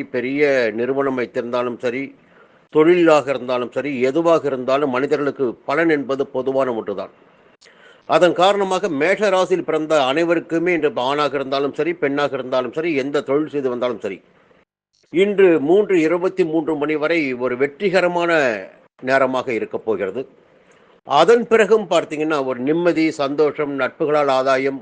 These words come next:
குடும்பத்தில் ஒரு நிம்மதி, இந்த நிலையெல்லாம் இருக்கப் போகிறது. பொதுவாக இந்த நாள் என்பது மேஷ ராசினருக்கு ஒரு யோகமான நாள்,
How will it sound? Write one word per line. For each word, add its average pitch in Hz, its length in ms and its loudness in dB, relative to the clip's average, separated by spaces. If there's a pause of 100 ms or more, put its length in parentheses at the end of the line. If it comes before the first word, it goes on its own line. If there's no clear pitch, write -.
(120)
குடும்பத்தில் 156 480 0
ஒரு 127 140 -4
நிம்மதி, 131 300 -4 (560)
இந்த 170 340 2
நிலையெல்லாம் 143 500 2
இருக்கப் 110 260 -6
போகிறது. 90 320 -10 (720)
பொதுவாக 196 460 6
இந்த 160 180 2 (120)
நாள் 175 180 0
என்பது 156 240 0 (100)
மேஷ 156 360 0
ராசினருக்கு 131 600 -4
ஒரு 110 80 -4 (140)
யோகமான 131 640 0
நாள், 151 180 0